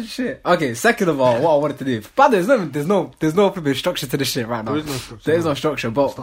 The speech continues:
Speaker 2: whole
Speaker 1: but,
Speaker 2: point.
Speaker 1: but the second thing I wanna do is I wanna, I wanna, um, oh, the second one was a fault thing. The second thing I wanna do is, though, I wanna, I wanna give a shout out to our sponsor. Um, <clears throat> this thing's sponsored by Somali Men Don't Cheat.
Speaker 2: Somali Men Don't Cheat.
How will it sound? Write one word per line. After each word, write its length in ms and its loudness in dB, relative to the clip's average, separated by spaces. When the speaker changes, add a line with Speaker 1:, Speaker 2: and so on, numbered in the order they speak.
Speaker 2:
whole 100 4
Speaker 1:
but, 60 -2
Speaker 2:
point. 140 -10
Speaker 1:
but 320 0
the 100 -10
second 220 -2
thing 100 2
I 40 2
wanna 180 2
do 200 -2
is 100 -6
I 60 -2
wanna, 220 0
I 60 -4
wanna, 220 -2
um, 420 -6
oh, 80 -4
the 80 -2
second 220 -4
one 80 -4
was 100 -10
a 40 -14
fault 260 -4
thing. 160 -12
The 60 -12
second 260 -4
thing 100 -2
I 20 -2
wanna 140 -4
do 140 -8
is, 100 -8
though, 140 -12
I 80 -8
wanna, 240 -8
I 100 -8
wanna 380 -6
give 160 -6
a 60 -6
shout 200 -6
out 120 -8
to 80 -10
our 80 -8
sponsor. 380 -6
Um, 440 -8
<clears throat> 60 -10
this 320 0
thing's 160 -2
sponsored 300 -8
by 280 -6
Somali 340 0
Men 120 0
Don't 140 -4
Cheat. 240 -4
Speaker 2:
Somali 600 -6
Men 300 -4
Don't 220 -8
Cheat. 220 -14